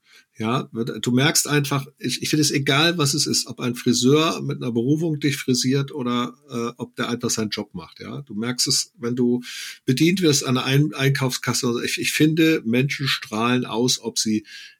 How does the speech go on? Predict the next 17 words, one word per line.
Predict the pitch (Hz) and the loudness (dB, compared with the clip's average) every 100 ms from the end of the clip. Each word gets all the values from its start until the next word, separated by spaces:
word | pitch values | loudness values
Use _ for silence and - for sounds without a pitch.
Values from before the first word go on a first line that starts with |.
| _ - | _ -2
in, | 120 123 - | 0 0 -2
in | - 123 | -2 0
Übereinstimmung | 147 127 135 - 160 226 - - 160 156 120 | 2 2 2 2 4 4 2 4 4 4 2
mit | 123 131 | 0 2
dem, | 131 131 123 | 2 2 0
was | 120 | 2
sie | 123 120 | 2 2
machen, | 104 117 - 101 120 - - _ _ | 2 0 -2 -2 -2 -4 -10 _ _
äh, | 113 113 117 107 - | -16 -12 -8 -10 0
gerne | 117 127 110 | 2 4 4
machen, | 98 98 92 92 | 2 -2 -8 -8
irgendwie | 104 101 101 95 | -6 -4 -4 -6
da | 95 92 | -8 -6
sind, | - - | -6 -8
ne? | 117 | -10
Finde | 139 135 127 | -6 -2 -2
ich, | - | -2